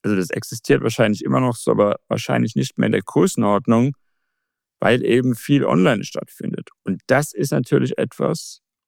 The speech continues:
wo man schon wieder ein bisschen einfacher regulieren kann. Und das passiert auch. Ja, es wurde so seit circa zweitausendsiebzehn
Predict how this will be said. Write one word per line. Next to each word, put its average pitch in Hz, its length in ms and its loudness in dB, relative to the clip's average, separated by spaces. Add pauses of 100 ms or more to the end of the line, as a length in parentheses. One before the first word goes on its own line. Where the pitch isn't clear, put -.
wo 123 220 4
man 117 680 2 (100)
schon 117 300 -4
wieder 113 500 0
ein - 320 -20
bisschen - 260 0
einfacher 104 640 0 (580)
regulieren 139 460 2
kann. 104 300 0
Und - 180 -8
das - 100 -4
passiert - 440 0
auch. - 280 -4
Ja, 104 280 0
es - 340 -14
wurde 110 240 0
so 110 380 2 (960)
seit 110 500 2 (440)
circa - 580 0 (260)
zweitausendsiebzehn 113 2250 0